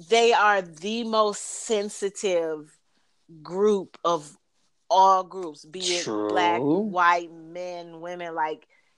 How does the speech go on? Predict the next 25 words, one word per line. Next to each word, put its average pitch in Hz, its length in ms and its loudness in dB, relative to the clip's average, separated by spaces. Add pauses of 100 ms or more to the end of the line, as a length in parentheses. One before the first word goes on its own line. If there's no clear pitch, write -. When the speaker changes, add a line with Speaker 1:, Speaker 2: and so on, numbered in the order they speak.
(200)
Speaker 1:
you 190 280 -14
can't, 196 460 -6
there 214 360 2
is 262 360 2
no, 226 680 2 (920)
like, 190 260 -6 (120)
off 208 320 -4 (100)
base. 190 440 -4 (320)
It's 185 340 -8
either 180 500 -4 (240)
yes 214 420 2
or 196 120 -2
no. 175 300 -2
Speaker 2:
Yeah, 131 420 6 (240)
that's 120 200 0
true. 117 420 2 (1040)
And 160 280 6 (140)
I, - 260 -2 (440)
I'm 127 120 -4
gonna 131 180 -2
say 143 260 2
this 139 160 0
because, 123 320 -6
again, 117 320 -12
I, 113 240 -6